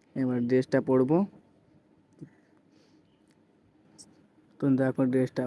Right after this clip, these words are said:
পরবো আমি কীরকম লাগছে। তো তোমরা দেখো, তোমরা যদি নিতে চাও তো ফ্লিপকার্টে অর্ডার মেরে দেবো, মানে জিনিসটা অনেক ভালো। তো ড্রেসটা উল্টো করে ছিল, তো আমি সোজা করে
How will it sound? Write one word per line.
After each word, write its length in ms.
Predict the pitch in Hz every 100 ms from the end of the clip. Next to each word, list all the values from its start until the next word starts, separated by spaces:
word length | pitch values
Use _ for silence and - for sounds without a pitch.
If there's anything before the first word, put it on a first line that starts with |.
| 123
পরবো 260 | 131 123 123 123
আমি 120 | 123 -
কীরকম 340 | 123 117 123 120
লাগছে। 360 | 120 123 - 135 160 - _ _ _ _ _ _ _ _ _ _ _ _ _ _ _
তো 80 | - 123
তোমরা 280 | 123 120 120 120
দেখো, 260 | 120 - 120 - - _ _ _ _ _ _ _ _ _ -
তোমরা 200 | 165 175
যদি 160 | 165 151 147
নিতে 160 | 151 151
চাও 120 | 156 143
তো 60 | 139
ফ্লিপকার্টে 480 | 143 143 139 143 139 139
অর্ডার 220 | 135 135 135
মেরে 220 | 135 135 127
দেবো, 160 | 135 135 131
মানে 140 | 127 127
জিনিসটা 260 | 139 156 165 147
অনেক 140 | 143 131
ভালো। 260 | 135 123 127 127 135 -
তো 40 | 139 127
ড্রেসটা 340 | 143 147 147 139
উল্টো 240 | 139 135 135
করে 200 | 139 139 131 -
ছিল, 180 | 135 135 131
তো 40 | 131
আমি 120 | 127 120
সোজা 260 | 135 127 120
করে 200 | 131 127